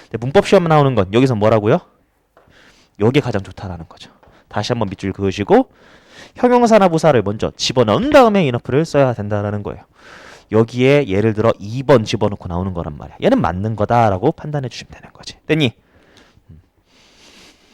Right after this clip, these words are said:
그러니까 이렇게 밑줄 그어져 있으면은 주변 맥락 볼 필요, 볼 필요 없이 아, enough가 시험 나왔네.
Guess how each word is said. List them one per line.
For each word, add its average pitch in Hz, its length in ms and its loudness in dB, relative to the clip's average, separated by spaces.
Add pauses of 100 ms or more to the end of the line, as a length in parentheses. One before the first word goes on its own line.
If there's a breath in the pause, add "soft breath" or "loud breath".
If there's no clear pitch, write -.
(160 soft breath)
그러니까 143 180 -4
이렇게 233 260 2
밑줄 208 300 0
그어져 196 220 8
있으면은 151 580 2
주변 185 380 2
맥락 156 240 -2
볼 127 140 -4
필요, 156 320 4
볼 131 240 2
필요 226 200 4
없이 156 440 -2 (420 soft breath)
아, 76 160 -12
enough가 98 540 -6
시험 107 340 -4
나왔네. 95 840 -4